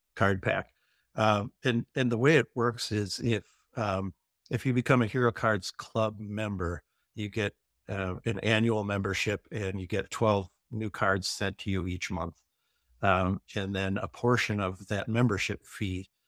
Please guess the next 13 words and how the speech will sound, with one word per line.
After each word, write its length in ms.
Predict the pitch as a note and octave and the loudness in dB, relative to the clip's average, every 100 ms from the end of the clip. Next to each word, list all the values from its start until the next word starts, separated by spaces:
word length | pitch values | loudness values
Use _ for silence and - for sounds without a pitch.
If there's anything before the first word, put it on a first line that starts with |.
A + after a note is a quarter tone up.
| _ _ | _ _
you 140 | A#2 | -2
can 180 | A#2 A2+ | 0 0
designate, 760 | G2 A2 A2 G#2 G2 F#2+ F#2+ - _ - | 0 0 0 0 -2 -4 -6 -8 _ -4
um, 360 | F#2 F2 F#2 - _ _ _ _ _ - | -2 -2 -4 -10 _ _ _ _ _ -10
uh, 140 | A#3 - _ _ D#3 _ - | -8 -8 _ _ -20 _ -6
that 340 | B2 A2 - | 0 2 2
going 300 | - A2 G#2 | 4 4 4
to 120 | G#2 G#2 | 2 2
one 200 | G2+ F#2+ | 2 0
of 80 | |
our 100 | F#2+ | 0
supported 500 | F#2+ - - G2 F2+ F2+ | -2 -4 -4 -2 -2 0
causes. 520 | G2 F2+ F2 - | 0 0 -2 -10